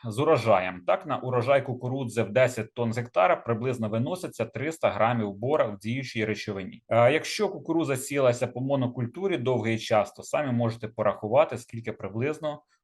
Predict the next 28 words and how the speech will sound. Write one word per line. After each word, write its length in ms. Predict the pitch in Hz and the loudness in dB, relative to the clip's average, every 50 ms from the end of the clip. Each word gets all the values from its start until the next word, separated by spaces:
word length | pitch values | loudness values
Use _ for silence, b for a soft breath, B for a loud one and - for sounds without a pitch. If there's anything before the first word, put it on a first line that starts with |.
| _ - | _ -4
у 80 | 104 | 2
вас 240 | 104 117 117 107 101 | 4 6 4 4 2
був 280 | 98 101 113 120 120 117 | -4 -6 -6 -6 -6 -6
останні, 460 | 113 - - 107 101 98 98 101 101 - | -8 -4 -2 -2 -2 -2 -4 -8 -10 -8
за 180 | 101 95 113 | -4 -2 -2
останні 360 | 107 - - 113 110 104 101 | -2 0 0 -2 -2 0 -2
роки 300 | 101 104 98 - - 156 | -4 -4 -6 -8 -8 -8
винос 400 | 131 101 104 110 120 123 123 - | -6 -4 -4 -4 -2 -4 -6 -6
цього 240 | - 107 92 107 101 | -8 -8 -6 -4 -4
елементу. 480 | 98 98 95 92 90 - - - - _ _ _ _ B B B B B B B B B | -4 -4 -6 -8 -10 -12 -14 -16 -18 _ _ _ _ B B B B B B B B B
Ріпакова 440 | 127 123 127 160 151 - 220 208 170 | -2 0 0 0 0 4 6 6 6
ж 100 | - - | 6 4
потреба 380 | - 135 - 165 165 165 135 123 | 0 2 6 6 6 6 6 4
за 140 | 110 120 | 2 0
сезон, 560 | 117 - 143 131 110 113 156 180 214 220 214 202 - _ _ - | -2 -2 -4 -4 -4 -2 -2 0 0 -2 -4 -6 -10 _ _ -4
е, 320 | 120 117 113 110 104 104 101 | 0 0 2 2 2 0 -2
становить 640 | - - - 117 120 147 151 147 135 120 120 - 120 | -4 -2 -2 0 2 2 0 0 0 -2 -4 -4 -6
від 220 | 120 127 131 127 | -4 -4 -2 -2
п'ятиста 640 | - 117 117 - 113 113 - - 160 170 190 175 135 | -2 -2 -2 -2 -4 -6 0 4 6 6 6 6 4
до 160 | 117 117 113 | 2 0 0
восьмиста 580 | 110 113 110 - 117 113 - - - 135 127 110 | 0 -2 -2 -2 -4 -4 -4 0 4 4 4 4
грамів 460 | 95 101 110 110 107 104 101 98 101 | 4 4 4 4 4 2 -2 -4 -4
на 100 | 98 95 | -4 -4
гектар 560 | 98 98 - - - 147 165 180 196 202 - _ _ _ _ _ - | -6 -6 -4 2 6 6 6 6 4 0 -6 _ _ _ _ _ -10
в 40 | |
залежності 920 | 104 98 113 107 120 139 160 165 160 175 175 175 - - - - 165 160 156 | -2 0 2 4 4 4 4 2 0 -6 -12 -12 -14 -16 -12 -8 -6 -6 -6
від 400 | - - 104 98 110 127 131 123 - | -6 -8 -6 -4 -2 -2 -4 -4 -2
урожайності. 800 | 117 117 127 117 107 107 95 87 - - - - - - - | 0 2 2 2 2 2 0 0 0 -6 -16 -20 -20 -20 -20